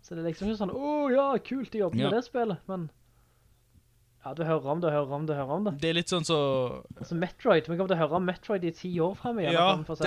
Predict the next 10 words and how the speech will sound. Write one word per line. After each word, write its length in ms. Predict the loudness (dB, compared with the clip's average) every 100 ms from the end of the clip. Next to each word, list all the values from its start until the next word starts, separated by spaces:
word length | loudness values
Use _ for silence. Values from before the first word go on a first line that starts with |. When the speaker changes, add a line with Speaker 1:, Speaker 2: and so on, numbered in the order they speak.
| 2
Speaker 2:
den, 100 | 2
Speaker 1:
noe. 80 | -4 -10 _ -20 _ _ _ -4
Speaker 2:
det 100 | -4
var, 160 | -4 -4
var 100 | -4
det 100 | -4
to 160 | -6
år 240 | 0 2 2
siden, 540 | 0 0 2 2 2 -2 _ _ _ _ _ _ _ _
eh, 1080 | -4 0 2 2 2 2 2 2 2 0 -2